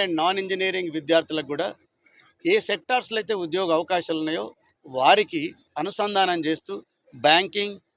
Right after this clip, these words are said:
finance and insurance సర్వీసెస్లో వాళ్ళకు ట్రైనింగ్ ఇవ్వటం జరుగుతుంది. వీటితో పాటు అనేక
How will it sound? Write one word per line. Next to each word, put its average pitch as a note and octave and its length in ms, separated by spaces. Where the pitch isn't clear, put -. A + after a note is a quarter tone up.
finance F#3 500
and E3+ 200
insurance G#3 440
సర్వీసెస్లో E3+ 600
వాళ్ళకు D#3 340
ట్రైనింగ్ E3+ 380
ఇవ్వటం D3+ 320
జరుగుతుంది. F#3+ 400
వీటితో A3+ 420
పాటు F3+ 300
అనేక A3+ 280